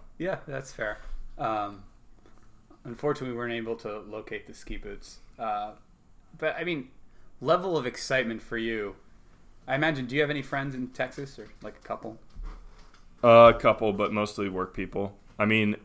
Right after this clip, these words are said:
Speaker 2: until, you know, P B T moved out here. But that was during quarantine, so
Speaker 1: Yeah. And then
Speaker 2: couldn't take full advantage of it, unfortunately.
Speaker 1: and then now you're moving to Denver.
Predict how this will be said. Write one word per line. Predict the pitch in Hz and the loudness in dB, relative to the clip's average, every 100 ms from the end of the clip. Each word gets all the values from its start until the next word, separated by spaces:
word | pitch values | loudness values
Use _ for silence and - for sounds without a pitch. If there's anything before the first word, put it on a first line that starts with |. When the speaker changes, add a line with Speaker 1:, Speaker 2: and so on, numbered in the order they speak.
| - | -6
Speaker 2:
until, | 98 101 107 101 98 | 0 0 2 2 2
you | 95 | 0
know, | 95 92 | -2 -4
P | - | -2
B | 95 92 | -2 -2
T | 98 95 | -4 -4
moved | 92 90 | -4 -4
out | 90 85 | -6 -4
here. | 90 90 - - - - - | -6 -6 -12 -20 -20 -20 -6
But | 87 90 85 | 2 2 4
that | 95 | 4
was | 92 92 - | 4 -2 -4
during | - 98 92 | 2 2 2
quarantine, | 87 92 92 90 82 80 | -2 -2 -2 -2 -6 -8
so | - 76 - - - - - | -8 -8 -8 -10 -20 -20 -14
Speaker 1:
Yeah. | 107 101 - - - - - - - | -10 -10 -14 -20 -20 -20 -20 -18 -10
And | 127 | -6
then | 120 120 - | -4 -4 0
Speaker 2:
couldn't | 104 95 | 0 2
take | 92 - | -2 -2
full | 92 | -4
advantage | 90 92 90 | -2 -4 -4
of | 87 78 | -6 -6
it, | |
unfortunately. | 78 80 69 69 67 64 87 | -6 -6 -6 -6 -8 -8 -10
Speaker 1:
and | 135 | -8
then | 131 | -6
now | 127 143 | -2 0
you're | 151 131 | 0 -2
moving | 131 120 | -4 -4
to | 117 | -4
Denver. | 104 101 98 107 - | -4 -8 -6 -8 -10